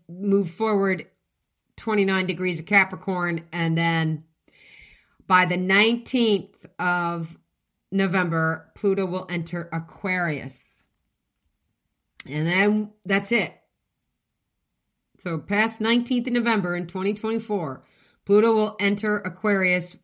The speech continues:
for good and, and does not go back into, in-, into Capricorn again.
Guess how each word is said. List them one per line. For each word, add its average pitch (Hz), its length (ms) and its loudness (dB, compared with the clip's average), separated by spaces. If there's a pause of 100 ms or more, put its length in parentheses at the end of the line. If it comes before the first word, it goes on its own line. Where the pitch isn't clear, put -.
(120)
for 196 320 -2
good 175 640 2 (680)
and, 180 260 -2
and 175 180 -2
does 185 280 0
not 202 320 4
go 208 100 4
back 190 460 2
into, 170 260 -4
in-, 160 240 -2
into 156 880 -4
Capricorn 214 460 -2
again. 120 300 -12